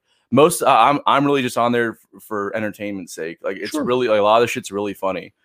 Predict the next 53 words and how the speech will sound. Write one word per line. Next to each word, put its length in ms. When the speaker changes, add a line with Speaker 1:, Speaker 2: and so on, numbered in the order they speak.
Speaker 1:
So, 500
Speaker 2:
<laughs> 60
Hundred 240
percent. 260
Speaker 1:
uh, 60
like, 220
like, 180
s-, 100
like, 240
there's 220
a 20
lot 140
Speaker 2:
The, 80
Speaker 1:
of 60
people 200
Speaker 2:
the 60
Speaker 1:
that 80
follow 100
Speaker 2:
cringier, 200
the 80
funnier. 420
Speaker 1:
Yeah, 560
yeah. 380
Speaker 2:
<laughs> 180
Speaker 1:
So 300
I, 160
and 80
I 100
like 200
that 160
kind 140
of 80
shit. 200
You 60
know, 120
it's 80
Speaker 2:
Yeah. 140
Speaker 1:
fun 200
and 80
it 100
kills 240
time 300
for 100
me. 160
And 100
then 100
it's 120
also 260
just, 220
you 100
know, 80
s-, 140
a, 140